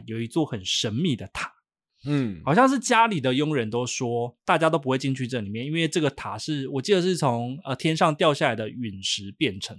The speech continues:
Speaker 1: 的，就是掉下来之后在地上就形成了一个奇怪的样子，然后大家在外面又盖了一些建筑物把它包起来。
Speaker 2: 诶，我看的不是这样诶，你是不是记错了？
Speaker 1: 是吗？是我记错了吗？
Speaker 2: 他只有讲说就是他舅公盖的。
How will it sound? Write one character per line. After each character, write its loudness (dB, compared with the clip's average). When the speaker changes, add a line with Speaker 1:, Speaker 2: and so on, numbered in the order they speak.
Speaker 1:
的， -20
就 0
是 8
掉 4
下 4
来 4
之 -4
后 8
在 4
地 -2
上 2
就 0
形 -4
成 -4
了 -4
一 -8
个 -2
奇 -4
怪 2
的 -4
样 -6
子， -20
然 4
后 6
大 4
家 8
在 4
外 4
面 -2
又 0
盖 0
了 -2
一 -4
些 -4
建 -2
筑 -8
物 -10
把 -6
它 -8
包 -2
起 -2
来。 -18
Speaker 2:
诶， 10
我 8
看 6
的 6
不 2
是 -6
这 2
样 6
诶， 2
你 -4
是 0
不 6
是 -
记 6
错 4
了？ 0
Speaker 1:
是 -8
吗？ -14
是 -4
我 2
记 -2
错 0
了 10
吗？ -
Speaker 2:
他 4
只 8
有 12
讲 4
说 8
就 2
是 4
他 6
舅 8
公 2
盖 4
的。 -6